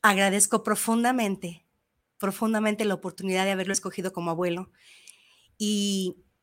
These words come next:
honro su vida, honro tanto, tanto lo que significó el poco tiempo que estuve cerca de él, y afortunadamente tengo su apellido, Alvarado es por él.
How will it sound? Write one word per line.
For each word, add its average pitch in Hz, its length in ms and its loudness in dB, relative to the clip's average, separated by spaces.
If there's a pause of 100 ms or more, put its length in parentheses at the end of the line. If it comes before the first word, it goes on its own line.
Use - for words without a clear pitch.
(920)
honro 226 280 4
su 233 160 4
vida, 208 460 0 (520)
honro 220 340 4
tanto, 208 640 0 (960)
tanto 226 300 4
lo 247 120 2
que 220 80 4
significó 196 460 2
el 214 100 0
poco 226 240 0
tiempo 220 320 -2
que 220 80 -4
estuve 208 240 0
cerca 214 300 2
de 202 200 0
él, 285 200 -4 (920)
y 208 120 4
afortunadamente 220 920 2
tengo 214 240 0
su 220 100 -2
apellido, 196 540 -4 (720)
Alvarado 185 560 4
es 190 120 6
por 185 200 -2
él. 208 280 -2